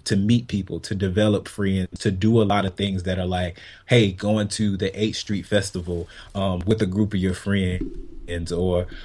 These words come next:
going out and signing up for the day parties that if you sign up in the, the wintertime or the springtime, or you get on this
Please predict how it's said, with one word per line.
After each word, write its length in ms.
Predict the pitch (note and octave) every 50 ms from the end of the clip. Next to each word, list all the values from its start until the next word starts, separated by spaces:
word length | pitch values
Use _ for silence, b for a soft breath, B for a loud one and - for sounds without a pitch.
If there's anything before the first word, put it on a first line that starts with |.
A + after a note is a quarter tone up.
| B B -
going 280 | A#2 A2+ A#2 A2 G#2+
out 360 | G#2+ G#2 G#2 G#2 G2+ F#2 - -
and 140 | - G2+ -
signing 360 | - - A#2 A2 A2 G#2+ G#2
up 140 | G#2 F#2+ -
for 200 | - G#2+ G2+ G2
the 120 | F#2+ F#2 F#2+
day 220 | F2+ - G#2 A2
parties 540 | G#2+ - - G#2+ G2+ G2+ F#2+ F#2 F#2+ F2+ F2
that 140 | - F#2+ F#2
if 120 | F2+ -
you 120 | G#2+ A2+ G#2
sign 340 | - - A2 G#2+ G#2 G2
up 220 | G2+ G2+ G2 F#2+ B B B B -
in 420 | A2+ A2 G#2+ G#2 G2+ G2 F#2+ G2 F#2+ -
the, 460 | F2+ F2 F#2 G2+ G2+ G2 F#2+ F#2+ F#2 -
the 260 | G#2 G#2 G2 G2 F#2+
wintertime 640 | F#2 F2+ A#2 B2 B2 A2+ - - G2+ G2 G2 F#2 F#2
or 60 | F2
the 80 | E2 F2+
springtime, 880 | - - - A#2+ A#2 A2+ A2 G#2 - _ - - G#2+ G2 F#2+ F#2 F#2
or 20 | F2+
you 160 | F2+ G#2+ A2
get 140 | G#2 A2+ A2
on 140 | G#2+ G2 G2
this 240 | G2+ G2 F2+ -